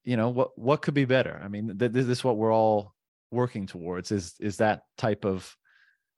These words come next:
circumstance and market. So it's, it's really awesome to see that, um, it's starting with a product like the one that you're selling and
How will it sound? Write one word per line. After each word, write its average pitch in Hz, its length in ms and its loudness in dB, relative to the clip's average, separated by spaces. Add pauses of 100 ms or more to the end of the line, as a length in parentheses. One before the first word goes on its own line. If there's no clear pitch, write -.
(140)
circumstance 104 680 0
and 98 100 0
market. 104 420 0
So 101 260 2
it's, 101 340 -2
it's - 220 -10
really 127 240 6
awesome 110 340 2
to 101 60 0
see 107 200 -2
that, 98 180 0 (140)
um, 95 440 -2 (160)
it's 107 140 -2
starting 110 440 4
with 104 280 0 (840)
a 113 60 -6
product 120 380 2
like 110 140 0
the 113 80 0
one 107 460 0
that 101 120 -8
you're 117 200 0
selling 107 640 -2
and 92 400 -4